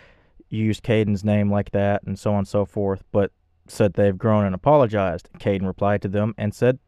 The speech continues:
that they had, and there was a heartfelt apology and all this, and they were good and everything, and that looked great. Then Jeff made an apology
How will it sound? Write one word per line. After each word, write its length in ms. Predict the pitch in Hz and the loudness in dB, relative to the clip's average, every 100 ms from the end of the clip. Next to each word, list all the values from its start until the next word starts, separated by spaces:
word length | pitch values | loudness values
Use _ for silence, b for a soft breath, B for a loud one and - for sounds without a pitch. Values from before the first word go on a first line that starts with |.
| _ | _
that 160 | 104 - | -6 2
they 160 | 160 | 2
had, 340 | 151 233 208 98 | 6 6 4 2
and 100 | 104 | -2
there 80 | |
was 160 | 104 101 | -2 -4
a 60 | 95 | -2
heartfelt 420 | 110 120 113 107 | 0 0 -2 -2
apology 460 | - 117 120 123 | 0 2 0 -2
and 100 | 117 | -4
all 120 | 104 104 | -2 -2
this, 240 | 113 - b b b b b b - | -2 -4 b b b b b b -4
and 380 | 107 104 98 92 _ - | 0 2 0 -4 _ -4
they 120 | 107 | -2
were 140 | 101 98 | -2 0
good 460 | 117 113 113 113 | 2 6 6 4
and 100 | 104 | 2
everything, 600 | 104 104 101 107 101 101 - | 0 -2 -2 0 0 -2 -4
and 180 | 117 147 | -2 2
that 160 | 233 | 2
looked 220 | 233 240 330 | 4 0 4
great. 300 | 285 196 - - b b - - | 4 6 2 -8 b b -10 2
Then 200 | 226 226 | 4 4
Jeff 340 | 180 254 - | 6 6 6
made 220 | 254 175 | 6 6
an 80 | 131 | 6
apology 640 | 113 123 101 95 101 165 | 2 4 4 2 -2 -6